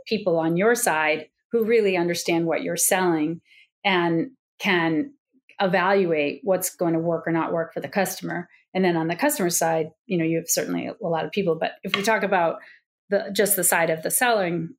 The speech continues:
organization, m-, a lot of account executives do have a team that they work with, but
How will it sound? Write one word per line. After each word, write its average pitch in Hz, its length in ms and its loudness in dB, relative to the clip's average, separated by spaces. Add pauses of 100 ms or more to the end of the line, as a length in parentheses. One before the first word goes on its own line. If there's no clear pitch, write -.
organization, 165 840 0 (680)
m-, 214 160 2
a 214 160 -2
lot 196 260 2
of 202 100 -2
account 185 220 0
executives 180 480 -2
do 277 200 0
have 208 140 2
a 160 60 -4
team 170 280 -2
that 190 160 -4
they 160 100 0
work 165 300 -6
with, 180 260 -4
but 175 200 -2